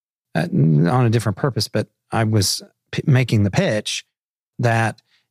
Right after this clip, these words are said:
every student at Hendrix should have an opportunity, if not, if not be a requirement,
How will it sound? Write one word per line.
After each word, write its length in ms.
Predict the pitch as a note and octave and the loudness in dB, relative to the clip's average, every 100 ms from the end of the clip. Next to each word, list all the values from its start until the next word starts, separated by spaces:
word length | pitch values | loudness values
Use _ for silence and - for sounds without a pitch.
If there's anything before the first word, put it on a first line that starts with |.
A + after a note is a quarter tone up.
| - | -4
every 420 | C#3 D#3 F3 F3+ | 0 2 2 2
student 920 | D3+ - - - D3+ A#2+ G#2 - - - _ | 0 -2 -4 0 2 2 0 0 -8 -12 _
at 140 | G#2+ - | -8 -8
Hendrix 680 | - E3+ B2 F#2+ F#2 - - _ _ _ _ - | 0 0 2 0 0 -6 -10 _ _ _ _ -12
should 600 | - - C3+ A#2+ A#2 G#2 _ _ _ _ _ _ _ | -6 0 2 2 2 -2 _ _ _ _ _ _ _
have 520 | - C#3+ C#3 B2 A#2 _ _ _ _ - | -4 0 2 0 -4 _ _ _ _ -4
an 160 | A#2 A#2+ | 0 0
opportunity, 880 | A#2+ C3 C#3 A#2 - G3+ E3+ A#2+ G#2+ - | 0 -2 -2 -4 0 2 2 2 0 0
if 180 | A2+ A2+ | 0 2
not, 180 | B2 - | 0 0
if 200 | B2 - | -2 0
not 220 | C3 - | -2 0
be 100 | A#2+ | 0
a 60 | G2+ | 2
requirement, 880 | G2 - - D3+ D#3+ G2 F#2 - | 0 -4 -2 0 2 0 -2 -6